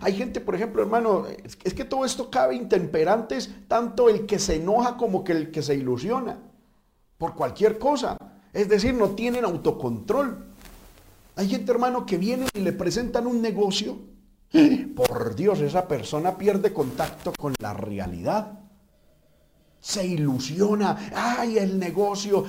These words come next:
Hermano, son capaces de entregar alma, vida y sombrero por esa epo-, por esa ilusión. Bendito sea el nombre del Señor.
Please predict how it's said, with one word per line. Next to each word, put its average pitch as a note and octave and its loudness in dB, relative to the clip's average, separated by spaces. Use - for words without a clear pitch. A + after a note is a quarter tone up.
Hermano, F#3 -2
son G3 0
capaces G3 2
de G3+ 6
entregar F#3+ 2
alma, F#3+ 4
vida F#3+ 4
y F3+ 4
sombrero F3 2
por E3+ -2
esa E3+ -2
epo-, F3 -6
por D3 2
esa F3 0
ilusión. E3+ -2
Bendito F3+ -4
sea F#3+ -2
el F#3 -2
nombre F3 -4
del C#3 -2
Señor. E3+ -4